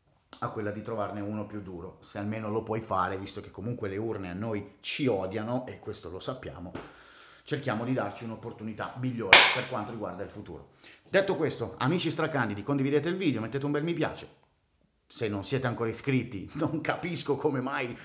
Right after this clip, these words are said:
non siate ancora iscritti, fatelo, mettete, aggiornate, che cazzo aggiornate? Attivate la campanella per avere tutti gli aggiornamenti. Ci sentiamo nei prossimi giorni per,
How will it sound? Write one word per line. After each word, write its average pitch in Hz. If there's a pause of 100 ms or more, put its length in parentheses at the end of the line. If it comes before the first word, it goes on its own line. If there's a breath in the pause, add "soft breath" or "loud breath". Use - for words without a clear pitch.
(120)
non 131
siate 143
ancora 131
iscritti, 127
fatelo, 147
mettete, 123 (420 loud breath)
aggiornate, 123
che 131
cazzo 147
aggiornate? 104 (160)
Attivate 147
la 139
campanella 131
per 131
avere 127
tutti 147
gli 131
aggiornamenti. 135 (220 loud breath)
Ci -
sentiamo 170
nei 151
prossimi 139
giorni 120
per, 120